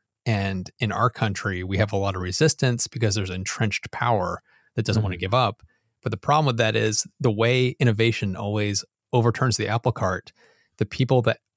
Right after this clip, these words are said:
Speaker 1: um, had power before end up just crumbling into nothing. So it's like,
Speaker 2: Right.
Speaker 1: we're, we're gonna see that with our car companies, with E Vs coming on. We're gonna see that with countries who
Speaker 2: Yeah.
Speaker 1: aren't innovating quickly enough when it comes to power sources.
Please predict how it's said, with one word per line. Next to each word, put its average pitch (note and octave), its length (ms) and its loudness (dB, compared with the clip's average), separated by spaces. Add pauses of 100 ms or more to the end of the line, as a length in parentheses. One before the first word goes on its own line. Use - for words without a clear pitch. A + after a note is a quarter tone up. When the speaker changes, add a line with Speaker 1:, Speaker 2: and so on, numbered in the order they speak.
(180)
Speaker 1:
um, F#2 300 -4
had A2+ 240 -4
power G#2+ 240 0
before G2+ 540 2
end G#2+ 160 0
up G#2 80 -2
just - 200 -2
crumbling G2+ 400 -2
into F2+ 140 -8
nothing. - 340 -8 (200)
So - 160 -6
it's G#2 160 -4
like, F#2+ 120 -2
Speaker 2:
Right. F#2 180 -6 (140)
Speaker 1:
we're, G2 280 2 (600)
we're C#3+ 100 4
gonna D#3+ 120 6
see D#3 140 4
that D3 160 2
with C3 120 4
our A2 120 4
car F3 240 0
companies, C3 680 2 (420)
with A2+ 480 4
E B2 100 2
Vs C#3 220 4
coming G#2 260 0
on. G2 320 -6
We're A2+ 120 -2
gonna A2+ 120 2
see C3 240 2
that A2+ 320 2
with A2 480 -2
countries - 640 0 (640)
who B2+ 200 2
Speaker 2:
Yeah. A#2 80 0
Speaker 1:
aren't A2 280 0
innovating B2 420 2
quickly G#2 300 -8
enough F#2+ 380 -8
when G#2 80 -6
it - 80 -12
comes G2+ 320 -4
to G2 380 -6 (440)
power C#3+ 220 0
sources. - 480 -10